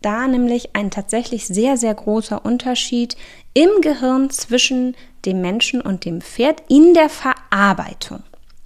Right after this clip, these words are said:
Also sagen wir mal, mm, ein schönes Beispiel ist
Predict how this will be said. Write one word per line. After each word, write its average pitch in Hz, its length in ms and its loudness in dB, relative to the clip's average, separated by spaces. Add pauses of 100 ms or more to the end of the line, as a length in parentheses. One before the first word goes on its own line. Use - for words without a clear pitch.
(460)
Also 196 400 0
sagen 214 480 -2
wir 294 180 2
mal, 302 360 2 (400)
mm, 214 520 0
ein 180 140 -6
schönes 262 360 -2
Beispiel 214 640 -2
ist - 280 -6